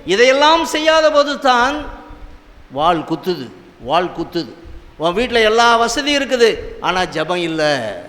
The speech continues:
ஜெபம் இல்ல, ஜெபம் இல்ல. எனவே அந்த தாய் சொன்னாள், "கொஞ்சம் கொஞ்சமா கேட்டு கத்துக்கமா." அவர்களை மறுபடியும் சந்திக்கும் வாய்ப்பு கிடைச்சது.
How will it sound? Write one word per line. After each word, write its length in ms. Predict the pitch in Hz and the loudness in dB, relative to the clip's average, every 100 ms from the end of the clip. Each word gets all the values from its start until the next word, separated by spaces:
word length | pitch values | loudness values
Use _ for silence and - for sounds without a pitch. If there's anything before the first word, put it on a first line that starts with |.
| - 127 | -16 -8
ஜெபம் 300 | 139 147 135 | -6 -4 -6
இல்ல, 420 | 117 110 92 71 - - _ - - | -8 -8 -10 -12 -20 -20 _ -20 -14
ஜெபம் 240 | 117 123 | -10 -10
இல்ல. 300 | 107 101 92 - _ _ _ _ _ - | -12 -14 -16 -18 _ _ _ _ _ -2
எனவே 340 | 220 269 262 | 0 4 4
அந்த 240 | 277 254 247 | 4 0 -2
தாய் 260 | 254 277 | -4 -6
சொன்னாள், 400 | 262 240 220 160 233 - - - - _ | -4 -4 -4 -4 -8 -18 -20 -20 -20 _
"கொஞ்சம் 260 | 160 170 175 | -10 -6 -6
கொஞ்சமா 300 | 175 175 185 | -6 -6 -8
கேட்டு 260 | 185 165 165 | -6 -8 -6
கத்துக்கமா." 520 | 143 139 131 113 98 - - - _ _ _ _ | -10 -8 -10 -10 -10 -16 -20 -20 _ _ _ _
அவர்களை 380 | 123 127 127 120 | -8 -6 -6 -6
மறுபடியும் 460 | 127 180 196 214 | -6 -4 -2 -4
சந்திக்கும் 440 | 208 180 180 185 165 | -4 -6 -6 -8 -4
வாய்ப்பு 400 | 156 175 160 151 | -4 -4 -8 -10
கிடைச்சது. 340 | 139 139 117 | -8 -12 -14